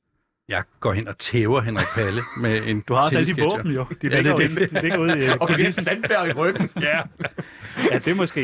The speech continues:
Speaker 2: det er måske meget smart at have ham med, når der skal
Speaker 1: Ja.
Speaker 2: anmeldes.
Speaker 3: Ja, det er det.
Speaker 2: Øh, Brian, nu skal jeg lige se. Brian Sandberg kræver, at stykket skal blive en succes. Ellers ryger der fingre.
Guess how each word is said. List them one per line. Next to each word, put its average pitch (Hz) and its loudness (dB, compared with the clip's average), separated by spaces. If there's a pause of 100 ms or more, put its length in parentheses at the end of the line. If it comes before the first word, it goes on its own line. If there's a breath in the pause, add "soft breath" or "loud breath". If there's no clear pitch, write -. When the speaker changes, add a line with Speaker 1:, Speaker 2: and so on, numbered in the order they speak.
Speaker 2:
det 147 -2
er 160 2
måske 170 -2
meget 143 2
smart 139 -2
at 123 0
have 107 -4
ham 151 0
med, 147 2
når 151 -2
der 120 0
skal 117 0
Speaker 1:
Ja. 147 2
Speaker 2:
anmeldes. 147 -2
Speaker 3:
Ja, 135 -4
det 180 -8
er 196 2 (840 loud breath)
det. 147 0
Speaker 2:
Øh, 117 2 (180)
Brian, 170 0 (800)
nu 131 -12
skal 120 -12
jeg 110 -8
lige 120 -4
se. - -16
Brian 143 0
Sandberg 151 0
kræver, 131 0 (560 soft breath)
at 131 0
stykket 143 0
skal 165 0 (200)
blive 127 -2
en 107 -2
succes. 117 -2 (1120)
Ellers 131 0
ryger 113 2
der 107 0
fingre. 107 -2